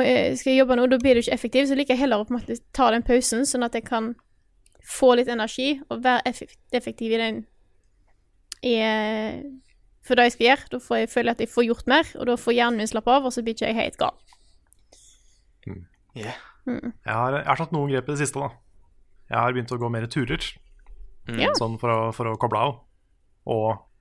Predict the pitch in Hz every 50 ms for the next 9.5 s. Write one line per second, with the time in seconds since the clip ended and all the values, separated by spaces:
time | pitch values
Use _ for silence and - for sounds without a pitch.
0 | _ _ _ _ _ _ _ _ _ _ - - 117 113 110 110 110 - - -
1 | - - - _ _ _ _ _ _ _ _ _ - 123 - 120 113 110 110 107
2 | 107 - 120 113 113 107 - 127 117 - - _ _ _ _ _ _ _ _ _
3 | _ _ _ _ _ _ - - - - 262 220 - 254 285 - - 117 82 -
4 | 214 - - _ _ _ _ _ _ _ - - - 113 117 110 107 110 110 117
5 | 123 139 139 143 139 123 - 175 165 156 147 151 156 165 185 185 - - - -
6 | - - _ _ _ _ _ _ - 127 131 127 123 - 135 139 147 143 143 139
7 | 160 156 139 123 117 113 156 175 185 180 175 175 170 180 196 202 - - _ -
8 | - - 147 139 135 131 113 117 - 175 156 123 - 131 131 131 127 127 127 131
9 | 131 131 127 127 120 113 110 117 135 139